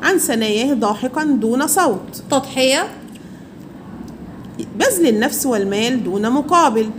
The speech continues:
Speaker 2: المثابرة.
Speaker 1: المواظبة.
Speaker 2: أنهى.
Speaker 1: أتم.
Speaker 2: أمضى.
Speaker 1: مضى مسرعًا.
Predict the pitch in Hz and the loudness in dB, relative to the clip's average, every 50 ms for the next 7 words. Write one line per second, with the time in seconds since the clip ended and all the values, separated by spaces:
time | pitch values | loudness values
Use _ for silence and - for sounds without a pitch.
0 | - - 339 381 359 311 302 285 294 269 240 226 214 220 226 240 269 320 403 - | -4 -2 0 2 4 4 4 2 2 0 -2 -2 0 0 0 0 0 -2 -2 -4
1 | - - - - - - - - - 277 349 339 302 285 285 285 294 294 294 269 | -10 -14 -16 -16 -16 -14 -4 0 2 4 6 6 6 6 6 6 6 6 6 6
2 | 285 247 185 165 151 - - - - - - - - - - 311 330 294 277 247 | 4 2 2 0 -4 -6 -8 -14 -16 -16 -16 -16 -12 -4 -2 0 2 2 2 2
3 | 269 269 269 285 311 349 - - - - - - 277 285 330 349 320 247 208 175 | 4 4 4 4 2 0 -4 -8 -14 -8 -2 -2 0 2 2 2 2 2 0 -2
4 | 170 170 - - - - - - - - - - 247 285 320 311 294 269 269 269 | -4 -8 -10 -14 -16 -16 -16 -16 -16 -16 -8 0 2 4 6 8 8 8 8 6
5 | 277 294 349 427 - - - - - - - - - - - - - - - - | 6 4 2 0 -4 -8 -14 -16 -16 -18 -18 -18 -18 -16 -16 -16 -16 -16 -16 -16
6 | - - - - - - - 277 392 427 381 320 262 240 254 269 - - 359 339 | -16 -16 -16 -16 -12 -6 0 2 2 4 4 4 4 4 2 0 0 2 2 4
7 | 254 196 165 131 | 4 2 2 0